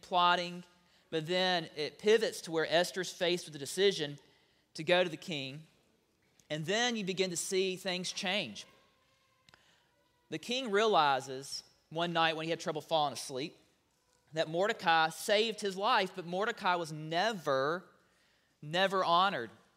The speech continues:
And so when the king realized this, as this turn of events, he ordered Haman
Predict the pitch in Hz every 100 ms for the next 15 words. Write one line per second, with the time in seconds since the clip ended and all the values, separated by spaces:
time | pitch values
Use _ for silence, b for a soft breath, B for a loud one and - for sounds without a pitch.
0 | _ _ _ _ b b b b b 170
1 | 175 - 180 185 175 147 165 170 165 208
2 | 196 170 214 190 160 151 165 165 - -
3 | b b b b b - 156 160 - 202
4 | 202 185 165 175 190 170 190 180 190 160
5 | 156 190 214 160 165